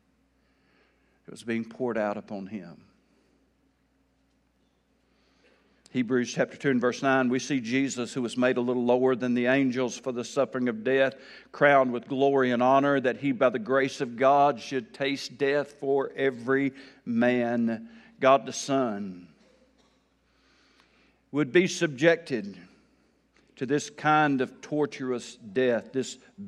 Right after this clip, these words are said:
butchery of crucifixion.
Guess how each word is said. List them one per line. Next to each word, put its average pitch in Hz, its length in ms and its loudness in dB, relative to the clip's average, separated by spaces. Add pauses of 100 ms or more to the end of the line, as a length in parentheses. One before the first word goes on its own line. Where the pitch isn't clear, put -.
(140)
butchery 110 720 -6 (540)
of 101 180 -12
crucifixion. 110 840 -10